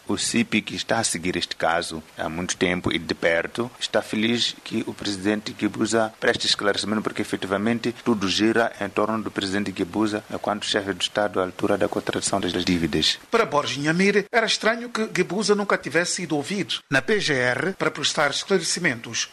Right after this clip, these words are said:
Speaker 2: Até o presidente Filipe Nyusi prestou esclarecimentos na qualidade de ministro da Defesa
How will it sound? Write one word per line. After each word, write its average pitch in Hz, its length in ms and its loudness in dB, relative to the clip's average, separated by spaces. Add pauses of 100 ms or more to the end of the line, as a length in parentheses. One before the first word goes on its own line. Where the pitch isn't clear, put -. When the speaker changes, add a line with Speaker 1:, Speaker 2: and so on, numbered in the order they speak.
(120)
Speaker 2:
Até 156 200 0
o 143 80 0
presidente 170 460 -2
Filipe 151 320 -6
Nyusi 196 340 2 (120)
prestou 165 360 0
esclarecimentos 202 960 0 (100)
na 196 100 0
qualidade 156 440 2
de 131 100 -10
ministro 165 340 -4
da 156 120 2
Defesa 139 580 2